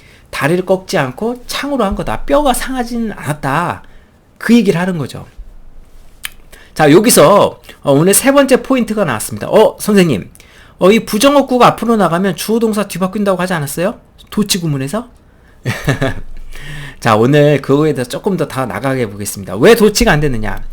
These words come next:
부정어구가 나갔다고 해서 무조건 도치가 되는 건 아니에요. 이 부정이 문-, 끼치는 범위가 이 내용상, 의미상 문장 전체에 끼친다면 주어동사 뒤바뀝니다.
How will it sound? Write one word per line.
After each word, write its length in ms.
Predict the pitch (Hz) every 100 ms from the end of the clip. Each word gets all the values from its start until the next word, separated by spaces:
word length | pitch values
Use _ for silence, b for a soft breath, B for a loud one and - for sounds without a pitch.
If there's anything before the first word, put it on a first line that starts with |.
| B B B -
부정어구가 640 | 156 202 254 247 247 247
나갔다고 480 | 220 170 185 208 190
해서 140 | 180 156
무조건 420 | 117 165 180 320
도치가 320 | 262 - 214
되는 220 | 165 160
건 120 | 175
아니에요. 540 | 123 101 98 110 104 95 b b b
이 420 | 175 214 214 190 -
부정이 800 | 165 190 208 147 240 202 82 - b
문-, 280 | - 147 185 - - _
끼치는 440 | 269 262 - 247 196
범위가 500 | 147 175 156 160 107
이 80 |
내용상, 600 | 113 143 180 156 120 147 -
의미상 640 | 214 220 131 120 240 269 b b b
문장 460 | 143 220 254 247
전체에 500 | - 123 190 208 277 269
끼친다면 720 | 277 262 - 240 220 196 220
주어동사 440 | - 185 185 170
뒤바뀝니다. 680 | 156 147 147 120 110 - -